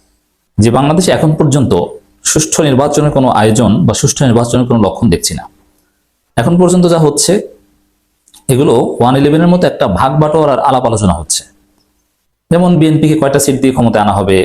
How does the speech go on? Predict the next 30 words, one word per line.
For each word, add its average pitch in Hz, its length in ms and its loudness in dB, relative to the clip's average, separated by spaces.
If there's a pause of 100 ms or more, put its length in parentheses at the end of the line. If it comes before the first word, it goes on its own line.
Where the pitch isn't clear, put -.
(100)
জামাতকে 120 380 -2
কয়টা 110 220 -2
ধরিয়ে 107 280 2
দেওয়া 107 200 0
হবে, 92 200 0 (840)
বা 107 100 2
জামাত 120 340 0
জোটকে 143 300 0
কয়টা 104 220 0
দেওয়া 95 200 0
হবে, 87 220 2 (200)
এনসিপিকে 135 500 0
কয়টা 120 220 2
দিয়ে 113 180 2
ম্যানেজ 120 280 0
করা 98 140 -2
হবে, 90 200 0 (200)
এখন 117 260 -2
পর্যন্ত 165 320 0 (960)
আলাপ 143 200 0
আলোচনা 147 280 0
কিন্তু 151 200 0
এর 120 80 2
মধ্যে 120 220 2
সীমাবদ্ধ। 95 460 -2 (840)
কিন্তু 139 300 0
আমি 151 160 2
নিশ্চিত, 151 360 0 (260)
আপনারাও 123 360 0
নিশ্চিত 117 260 -2